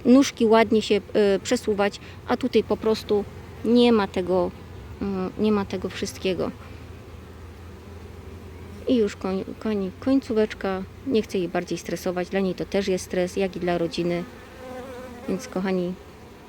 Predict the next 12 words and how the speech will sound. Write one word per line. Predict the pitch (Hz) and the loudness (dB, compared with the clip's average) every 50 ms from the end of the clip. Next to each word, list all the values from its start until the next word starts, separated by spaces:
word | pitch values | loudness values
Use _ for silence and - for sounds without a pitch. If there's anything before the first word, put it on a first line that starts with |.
| - - - - - - - - | -18 -18 -18 -18 -18 -6 2 6
nie | 233 269 262 | 6 6 8
zawsze | 269 269 - - 277 247 | 6 4 4 6 6 6
jest | 240 240 - - | 6 6 4 2
fajnie, | - 220 220 220 214 208 208 208 220 - - - - - | 4 4 6 6 6 4 4 2 0 -2 -8 -14 -6 0
ale | - 214 220 | 2 4 4
pamiętajcie, | - - 214 220 214 208 220 208 208 - 202 | 4 4 4 6 6 6 4 4 2 2 -2
cokolwiek | - - - - 285 285 285 269 - | -4 -2 0 2 2 4 2 0 2
się | - 233 | 4 4
nie | 226 226 202 | 6 6 8
dzieje | 220 214 208 202 | 8 8 8 6
na | 208 190 | 4 2
pasiece, | - 190 180 - 202 - - - 190 | 0 -2 -2 -2 -2 -2 -2 -2 -2